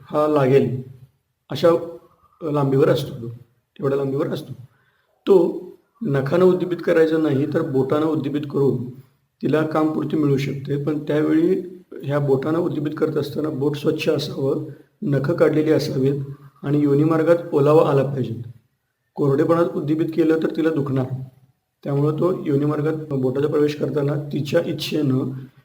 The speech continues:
ओलावा असेल त्यावेळी बोटाचा प्रवेश करायचा असतो. तो काही काळापुरतं उद्दीपित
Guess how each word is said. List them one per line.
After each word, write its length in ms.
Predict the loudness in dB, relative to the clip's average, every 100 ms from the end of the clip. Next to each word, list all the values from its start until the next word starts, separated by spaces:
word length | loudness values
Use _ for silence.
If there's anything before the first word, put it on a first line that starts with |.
| _ _ -2
ओलावा 440 | 2 4 4 2
असेल 440 | 0 0 -2 2
त्यावेळी 300 | 4 6 6
बोटाचा 320 | 4 2 2 2
प्रवेश 260 | 2 2
करायचा 280 | 2 2 2
असतो. 240 | -2 -8 -18 _ _ _ _ _ _ _ _ _ _ _ _
तो 140 | 2 2
काही 340 | 2 0 -2
काळापुरतं 640 | 0 0 2 0 -2 0
उद्दीपित 420 | 0 0 -2 -2